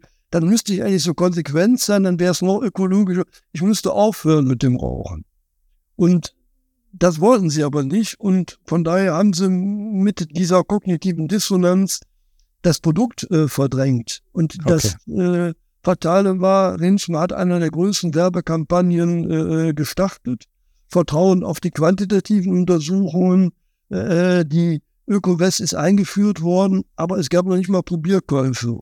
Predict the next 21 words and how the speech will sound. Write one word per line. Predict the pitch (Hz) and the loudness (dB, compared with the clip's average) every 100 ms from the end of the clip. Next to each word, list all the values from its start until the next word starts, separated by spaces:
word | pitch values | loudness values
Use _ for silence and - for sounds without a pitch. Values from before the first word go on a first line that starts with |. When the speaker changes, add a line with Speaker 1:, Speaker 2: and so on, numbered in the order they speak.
| - | -6
Speaker 1:
Und | 175 170 196 | -2 -2 0
ein | 185 160 - | 0 0 0
paar | 170 175 | 0 2
Wochen | 160 160 | 0 -2
später | - 160 175 170 | -2 -2 0 2
musste | 170 170 - 170 160 - - - | 2 -2 0 0 0 -2 -18 -8
der | 156 - | -6 0
Außendienst | 185 160 165 170 165 | 0 0 -2 0 -2
sozusagen | 160 151 160 151 165 160 | -2 -4 -4 0 0 0
aus | 190 | -4
den | - 170 | -2 -2
Automaten, | 175 165 156 151 165 165 165 | 0 0 0 2 0 -2 -4
aus | - 151 | -6 -4
den | 147 - | -4 -2
Tankstellen | 156 170 - 165 170 175 - _ _ | -2 -2 -2 -2 0 0 -4 _ _
das | - 127 | -8 0
ganze | 170 180 151 | 2 2 0
Sortiment | 170 160 156 151 165 139 | -2 0 0 0 0 -2
wieder, | 147 151 151 151 165 | -2 0 0 -2 -4
äh, | 160 | -4
zurückholen. | - 147 127 123 98 | 0 0 0 -2 -4